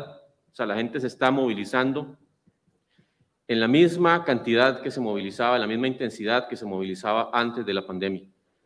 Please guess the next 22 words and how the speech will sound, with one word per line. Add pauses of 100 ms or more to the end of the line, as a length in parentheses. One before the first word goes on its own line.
(600)
Entonces,
pareciera
que
ya
como
que
la
gente, (640)
claro
que
estamos
requete,
ah,
cansados, (200)
exhaustos (380)
de
bregar (640)
en
medio
de
esta
pandemia,